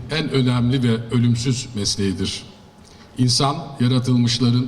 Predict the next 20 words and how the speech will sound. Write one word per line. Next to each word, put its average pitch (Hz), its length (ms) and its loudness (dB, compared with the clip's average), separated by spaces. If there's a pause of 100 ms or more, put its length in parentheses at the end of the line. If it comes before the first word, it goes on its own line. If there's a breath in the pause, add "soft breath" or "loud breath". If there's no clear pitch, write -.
en 123 220 0
şereflisidir. 123 920 0 (380 loud breath)
Yüreğindeki 123 800 2
merhamet, 117 680 0 (180)
oluşturduğu 113 760 2
onur, 117 560 0 (460 loud breath)
meydana 127 400 2
getirdiği 120 600 2
kültür 123 420 0
ve 113 80 4
ahlaki 117 600 0
değerler 117 580 2 (240)
onu 120 300 2
hep 127 140 0 (100)
yüceltmiştir. 104 840 -4 (560 loud breath)
İnsanın 143 1000 -2
bu 151 100 0
yücelişinde 120 840 2 (140)
şüphesiz 113 640 -2
ki 120 220 0